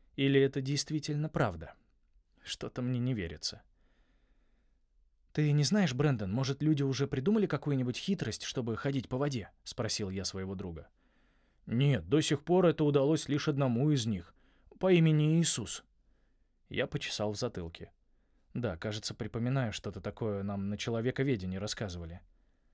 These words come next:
"Он был в ластах?" "Вряд ли, тогда их еще не изобрели". "Можно подумать, ты умеешь ходить по воде", — потешался Джеффри. "На что спорим?" —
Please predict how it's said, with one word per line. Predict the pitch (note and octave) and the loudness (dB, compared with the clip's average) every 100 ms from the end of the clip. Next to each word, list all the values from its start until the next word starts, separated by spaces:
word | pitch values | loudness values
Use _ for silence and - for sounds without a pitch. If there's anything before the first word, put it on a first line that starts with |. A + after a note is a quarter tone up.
| _ _ | _ _
"Он | - D3+ D#3 | 0 4 4
был | D#3+ | 4
в | D3 | 4
ластах?" | F#3 A#3+ - D3 - _ _ _ | 4 4 0 -4 -8 _ _ _
"Вряд | - - - - - A#2+ | -12 -8 -6 -2 -2 0
ли, | G#2 | -2
тогда | A2 A#2+ D#3 | -2 4 4
их | D#3+ C#3 | 4 2
еще | C#3 - C#3+ | -2 -2 0
не | C#3+ | 0
изобрели". | C3+ B2+ C3 A#2 C3 E2+ - _ _ _ _ _ _ _ - | 0 0 0 2 2 0 -10 _ _ _ _ _ _ _ -8
"Можно | G3 G#3 F#3 G#3 | 0 2 4 6
подумать, | A3 A3 A#3+ E3+ | 6 6 4 4
ты | - | 6
умеешь | G3+ G3 G3+ E3+ | 6 8 6 6
ходить | - F#3+ E3+ | 4 4 4
по | - | 4
воде", — | F#3 F#3+ D#3+ C3+ - _ | 4 6 4 0 -2 _
потешался | - G#2 A2 F#2+ F#2 F#2 | -10 -6 -4 -4 -4 -6
Джеффри. | F2+ F2 - - _ _ _ _ _ _ | -8 -10 -12 -20 _ _ _ _ _ _
"На | D#3 F#3 | -2 2
что | G3 B3+ | 4 4
спорим?" — | A#3+ - C#4 B2 G2 | 2 4 4 4 -2